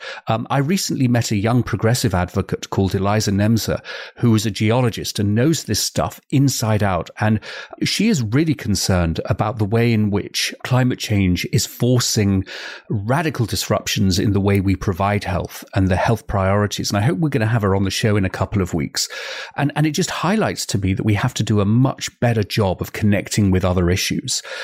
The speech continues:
And so we cannot, uh, end this podcast without looking at what's happening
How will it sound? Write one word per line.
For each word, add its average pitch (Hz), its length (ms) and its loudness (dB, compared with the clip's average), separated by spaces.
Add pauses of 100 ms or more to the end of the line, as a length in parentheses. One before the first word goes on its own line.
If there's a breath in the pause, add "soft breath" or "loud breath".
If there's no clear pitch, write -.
(340 loud breath)
And 135 120 0
so 156 120 0
we 143 200 2
cannot, - 840 -2 (280)
uh, 107 240 0
end 127 240 4
this 113 160 0
podcast 95 640 -2
without 101 400 -2 (140)
looking 120 420 2
at 101 80 0
what's 101 240 -2
happening 90 640 0